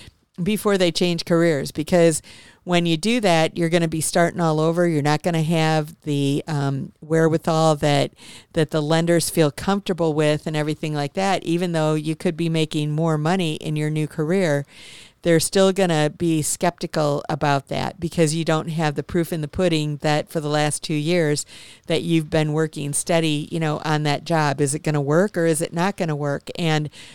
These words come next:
I know that it probably is gonna work, but they just don't wanna take that chance. They're very conservative when it comes to those things.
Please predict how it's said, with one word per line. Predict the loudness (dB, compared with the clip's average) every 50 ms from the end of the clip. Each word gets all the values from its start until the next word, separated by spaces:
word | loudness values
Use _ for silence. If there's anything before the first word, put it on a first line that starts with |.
| -20 -20 _ _ _ _ _ -6
I | -2 0 0
know | 2 2 2 2
that | 2 2 0
it | 0 -2 -4
probably | -2 -2 0 2 2 2 2
is | 0 0 0
gonna | 0 0 0
work, | 0 0 0 0 0 0 -2 -8 -18 _ -6
but | -6 -2 0
they | 0 0
just | 0 0 -2 -2 0
don't | -2 -2 -2 -2
wanna | -2 -2 -2 -2 -2
take | -2 -4 -6 -4 -4
that | -4 -6 -6 -4
chance. | -4 -6 -4 -4 -6 -6 -8 -4
They're | -2 -2 0
very | 2 2 2 2 2
conservative | -2 -6 -6 -4 -4 -2 2 2 2 2 0 -2 -2 -4 -4 -4
when | -6 -6
it | -6 -6
comes | -6 -6 -6 -6 -6 -8
to | -8 -6
those | -4 -4 -4 -6 -8
things. | -8 -10 -10 -10 -10 -14 -16